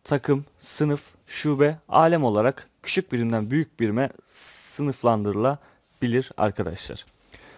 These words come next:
Dokuz. Fotosentezde devirli fosforilasyon, şifre kafa bası arkadaşlar. Kloroplast,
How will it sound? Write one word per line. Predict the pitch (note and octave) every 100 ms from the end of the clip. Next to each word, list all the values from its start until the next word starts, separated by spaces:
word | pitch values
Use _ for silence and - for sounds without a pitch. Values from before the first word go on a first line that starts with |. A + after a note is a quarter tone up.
| -
Dokuz. | E3+ - A#2+ - - _ - - -
Fotosentezde | C3 E3 D#3 F3 F3+ F3+ E3+ F#3+ - C#3+
devirli | D3+ E3+
fosforilasyon, | F#3 C3+ A#2+ - G2 E2+ - A#2 C3+ C#3+ _
şifre | - - D#3+ E3 E3+ - _
kafa | - D3 D#3+
bası | A#2 G2+ C#2+
arkadaşlar. | D2 - D2+ - - - _ _ - - _
Kloroplast, | - C3+ C#3+ D#3 E3 D#3+ - -